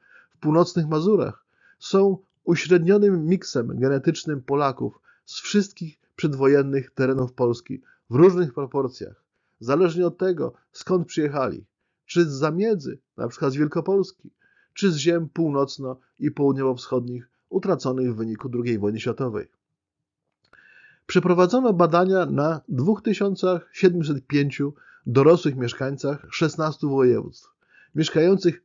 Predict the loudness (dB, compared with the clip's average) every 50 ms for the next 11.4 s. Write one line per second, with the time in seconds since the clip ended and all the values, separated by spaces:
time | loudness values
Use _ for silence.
0 | _ _ -14 -6 -2 0 0 0 0 0 0 2 4 2 2 2 2 -2 -2 0
1 | 0 0 0 -2 -4 -6 -8 -10 -14 -20 _ -18 -16 -12 -8 0 2 2 2 2
2 | -2 -4 -4 -4 -4 -4 -4 -4 -4 -2 -4 -4 -4 -4 -4 -2 -2 -2 -2 -2
3 | -6 -10 _ _ _ _ _ _ _ _ _ _ _ _ _ _ _ _ _ 0
4 | 2 4 4 6 6 4 4 4 2 2 2 0 0 -2 -2 -4 -4 -6 -8 -10
5 | _ _ 0 0 2 4 4 4 4 4 2 0 -2 -6 -4 -4 -2 0 0 -2
6 | -2 -4 -6 -6 -2 -2 -2 -2 -4 -6 -14 -20 -20 _ _ _ _ _ _ _
7 | _ _ -2 0 2 2 2 2 0 0 -2 -2 -2 0 0 0 0 0 0 0
8 | 0 0 2 0 0 -2 -4 -6 -8 -2 2 2 2 2 0 -4 -8 -10 -10 -10
9 | _ _ _ _ -12 -8 -6 -4 -4 -4 -6 -8 -8 -6 -6 -6 -6 -8 -12 -10
10 | -8 -8 -8 -8 -10 -14 _ -6 -4 -2 -2 -2 -2 -4 -2 -2 -2 -2 -2 0
11 | 0 0 -2 -4 -10 -16 _ _